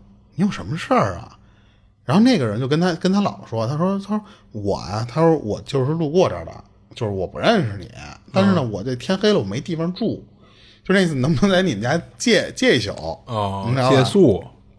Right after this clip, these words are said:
Speaker 1: 然后后来他俩就说什么，他就，就那会儿他就记不清楚了啊。
Speaker 2: 嗯。
Speaker 1: 就最后反正他姥姥就那次留了，然后可以，
Speaker 2: 哦，
Speaker 1: 可以，
Speaker 2: 同意了。
Speaker 1: 咱，对，咱们家就待一宿没问题。
Speaker 2: 嗯。
Speaker 1: 他姥姥就把家里一小屋打扫出来了，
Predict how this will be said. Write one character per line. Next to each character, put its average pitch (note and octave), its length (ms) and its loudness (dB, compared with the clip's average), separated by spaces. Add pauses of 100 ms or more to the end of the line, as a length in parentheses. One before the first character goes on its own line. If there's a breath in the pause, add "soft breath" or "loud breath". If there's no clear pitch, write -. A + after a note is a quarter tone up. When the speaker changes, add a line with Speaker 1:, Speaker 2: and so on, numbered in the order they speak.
(720 loud breath)
Speaker 1:
然 E3 100 2
后 G3+ 80 2
后 G#3 60 4
来 A3 60 2
他 - 180 0
俩 F3+ 180 2
就 - 60 -6
说 G3+ 220 4
什 F3+ 40 4
么， E3+ 120 0
他 - 180 -4
就， E3 160 2
就 C#3 220 -2
那 F#3+ 280 2
会 G2+ 140 -6
儿 D#2+ 60 -8
他 C3+ 100 -4
就 D#3 80 2
记 D#3 160 -4
不 A2 60 -6
清 G3 200 2
楚 G3 60 2
了 G2 80 -4
啊。 F2 240 -16
Speaker 2:
嗯。 A#2 260 -2 (120)
Speaker 1:
就 G3+ 100 0
最 A#3 100 2
后 G#3+ 80 4
反 C3+ 200 -2
正 B2 80 -2
他 B2 120 -2
姥 B2 240 -2
姥 G#2+ 40 -4
就 C#3 100 0
那 D#3+ 100 0
次 C3 140 -6
留 F#2+ 300 -2
了， E3 180 0 (320)
然 C#3 140 0
后 F3+ 180 2
可 - 60 0
以， C#3+ 60 2
Speaker 2:
哦， E3 120 -2
Speaker 1:
可 D3+ 140 4
以， A3+ 60 4
Speaker 2:
同 F3 120 2
意 - 40 0
了。 C3+ 200 2
Speaker 1:
咱， E3 140 0
对， C3+ 180 2
咱 D3 100 0
们 E3 80 0
家 F3 200 0
就 D3+ 120 -4
待 G3 220 0
一 B3+ 60 2
宿 B2+ 80 0
没 F#2 260 -4
问 A3+ 160 2
题。 F#2+ 180 -8 (280)
Speaker 2:
嗯。 G#2+ 260 0 (300 loud breath)
Speaker 1:
他 A#3 200 2
姥 F#2+ 240 0
姥 G2+ 80 -4
就 D3+ 140 2
把 B2 100 0
家 E3 240 0
里 C#3 120 2
一 E3+ 80 -2
小 - 180 -4
屋 A2+ 300 -2
打 A2+ 200 -6
扫 F#3+ 140 2
出 G#2+ 120 -10
来 F2 120 -10
了， E2 80 -16